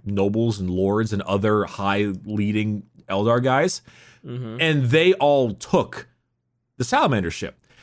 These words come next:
Speaker 1: Unfortunately,
Speaker 2: Oh.
Speaker 1: these are space marines, and they
Speaker 2: Yeah, I,
Speaker 1: don't
Speaker 2: I, I
Speaker 1: go
Speaker 2: was gonna
Speaker 1: down.
Speaker 2: say. <laughs>
Speaker 1: They don't go down that easy. <laughs>
Speaker 2: Yeah, I was gonna say, like, I was like, "Excuse me, they just took the Salamanders?" I was like, "Th-,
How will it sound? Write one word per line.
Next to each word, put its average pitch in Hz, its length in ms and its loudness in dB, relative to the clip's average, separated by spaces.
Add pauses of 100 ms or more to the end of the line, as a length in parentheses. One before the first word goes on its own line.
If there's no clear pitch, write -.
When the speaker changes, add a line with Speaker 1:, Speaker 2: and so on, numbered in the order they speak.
(240)
Speaker 1:
Unfortunately, 190 640 2
Speaker 2:
Oh. - 20 4
Speaker 1:
these 208 160 4
are 226 60 6
space - 480 0
marines, 87 580 -2 (920)
and 160 180 4
they 180 80 6
Speaker 2:
Yeah, 185 80 4
I, - 40 0
Speaker 1:
don't 185 120 4 (160)
Speaker 2:
I, - 40 6
I - 20 8
Speaker 1:
go - 20 8
Speaker 2:
was 165 140 6
gonna 175 160 6
Speaker 1:
down. 165 100 4
Speaker 2:
say. 123 460 2 (260)
<laughs> - 340 -10
Speaker 1:
They 175 140 4
don't 233 140 4
go 226 100 4
down 214 160 4
that 185 140 4
easy. 139 400 4
<laughs> - 60 -14 (680)
Speaker 2:
Yeah, 254 160 2
I 269 60 4
was 285 140 -4
gonna 202 180 -2
say, 311 220 0
like, 156 420 -4
I 165 140 0
was 160 180 -2
like, 151 100 -2
"Excuse 139 560 -4
me, 185 200 -2
they 143 240 -4
just 123 400 -8 (320)
took 165 340 -6
the 156 140 -4
Salamanders?" 202 760 -2
I 185 100 0
was 156 140 -4
like, 147 180 -6
"Th-, 165 120 -8